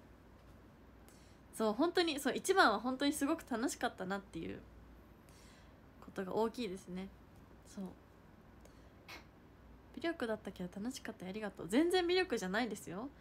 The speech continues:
星一つ投げてくださるだけでも一つの力になるし、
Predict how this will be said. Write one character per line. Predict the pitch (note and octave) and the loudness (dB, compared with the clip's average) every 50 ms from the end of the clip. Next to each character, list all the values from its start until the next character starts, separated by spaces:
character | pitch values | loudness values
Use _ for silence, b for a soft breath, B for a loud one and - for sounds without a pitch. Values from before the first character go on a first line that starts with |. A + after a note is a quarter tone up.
| B B B B B - | B B B B B -6
星 | A#3+ - - C4+ | -4 -2 -2 -4
一 | - - - D#4 | -4 -2 -2 -2
つ | D4+ - - G3+ E3 - - - - - - - - B B B B - | -2 -2 -2 -2 -2 -2 -4 -12 -20 -20 -20 -20 -20 B B B B -6
投 | A3 A3 | -4 -2
げ | A3+ G#3 | -2 -2
て | G#3 F#3+ | -4 -2
く | - G3 | -2 -2
だ | G3 G3+ | -2 0
さ | G3+ B3 A3+ | 0 0 -2
る | G#3+ | 0
だ | G3 G3 | -2 -2
け | G3 C4 C#4 | -2 -2 -2
で | C4 C4+ | 0 0
も | G#3+ F#3 F3 - - - - - - - - - - | -2 -2 -4 -8 -12 -18 -20 -20 -20 -20 -20 -20 -14
一 | - - F#3+ | -8 -8 -8
つ | F#3+ - E3 | -6 -8 -10
の | E3+ F#3 | -10 -10
力 | F3+ - - - G3+ G3+ G3 F#3+ | -12 -10 -6 -6 -4 -2 -2 -4
に | F#3 | -4
な | F#3+ F#3+ | -4 -4
る | F#3+ F#3+ | -6 -6
し、 | F#3 - F#3 G3 | -8 -8 -8 -8